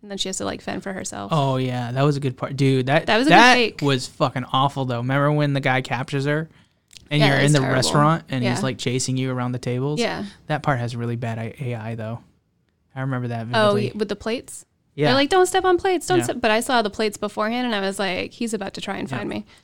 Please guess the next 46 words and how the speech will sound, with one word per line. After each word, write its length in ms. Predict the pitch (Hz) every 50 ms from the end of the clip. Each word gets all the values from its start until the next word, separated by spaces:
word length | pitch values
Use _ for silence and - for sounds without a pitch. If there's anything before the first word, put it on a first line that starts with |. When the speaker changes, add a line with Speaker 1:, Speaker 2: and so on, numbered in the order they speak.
| _ _ _ _ _
Speaker 2:
So 440 | _ - - 160 151 147 143 135 - -
in 380 | 147 147 147 143 139 135 - - _ _ _ _ _ _ _ _ _ _
The 100 | - 143
Last 320 | 131 139 139 151 139 - -
of 80 | 123
Us 120 | 123 123 -
Two, 520 | - - 165 160 147 135 139 147 151 151 - _ _ - -
spoiler, 640 | - - - - 127 117 113 110 113 120 143 - - _ _ _ _ _ _ _ _ _
not 240 | 131 139 156 165 180
a 20 |
big 160 | 165 170 151
spoiler, 420 | - - - 131 120 113 107 117 - - _ _ _ _ _ _
but 120 | _ 139 131
with 140 | 139 139 139
the 60 | 123
plates, 520 | - - 143 143 170 175 - - - - - _ _ _ _ _
so 340 | - - 147 139 131 - - _ _ _ _
noisy 380 | 147 135 156 180 185 170 175 160
shit 320 | - - 170 156 - -
is 160 | 139 127 - -
everywhere 460 | 143 147 151 156 151 139 131 127 120
in 100 | 117 117 117
The 40 |
Last 300 | 113 113 120 135 - -
of 60 | 110 117
Us 100 | 113 -
Two, 240 | - 123 113 110
and 120 | 110 131 131
it's 140 | 123 - -
not 160 | 143 139 131
always 200 | 127 123 120 117 127
obvious, 560 | 123 120 120 123 117 110 - - - - - -
Speaker 1:
Yeah. 180 | 226 220 190 -
Speaker 2:
which 160 | - - -
makes 240 | 123 123 120 - -
it 80 | -
Speaker 1:
So 60 | 117
Speaker 2:
really, 100 | 117 -
Speaker 1:
they, 100 | 117 117
Speaker 2:
really 320 | 107 120 117 117 120 120 - -
Speaker 1:
they 100 | 202 196
fixed 300 | - - - - - -
the 60 | -
Speaker 2:
cool. 80 | 135 123
Speaker 1:
game. 260 | 120 113 - 208 - -
Speaker 2:
Yeah. 220 | 120 117 113 117